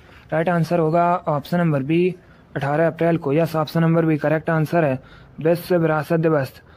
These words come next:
प्रतिवर्ष अठारह अप्रैल को मनाया जाता है, इसलिए ऑप्शन नंबर बी करेक्ट आंसर होगा। जिसने भी क्वेश्चन नंबर पचास का ऑप्शन नंबर बी दिया उनका right आंसर है। very good।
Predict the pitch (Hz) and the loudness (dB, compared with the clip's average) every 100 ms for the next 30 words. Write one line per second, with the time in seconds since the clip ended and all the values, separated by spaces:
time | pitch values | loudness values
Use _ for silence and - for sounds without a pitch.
0 | - - 170 170 175 175 170 - 151 147 | -20 -6 -2 2 2 2 0 -4 -8 -2
1 | 151 170 156 151 160 170 165 165 165 165 | 0 0 0 0 0 0 0 2 2 0
2 | 156 165 160 165 - - - 175 170 180 | 2 0 0 -4 -12 -20 -4 -4 0 2
3 | 160 151 151 170 165 170 165 147 156 156 | 2 0 0 0 2 2 2 2 0 0
4 | 165 156 151 170 156 139 127 - - - | -2 -2 0 2 2 0 -6 -12 -20 -6
5 | 165 156 165 175 180 160 139 165 165 165 | -2 0 2 4 4 2 0 0 2 2
6 | 170 156 165 170 170 139 - - - - | 0 -2 0 0 -2 -8 -8 -16 -20 -8
7 | 156 156 - 175 165 170 160 156 170 170 | -4 -2 0 2 2 2 2 2 2 2
8 | 170 151 147 151 156 156 147 165 175 151 | 0 0 0 0 0 0 0 2 2 2
9 | 156 165 151 135 | 2 2 2 0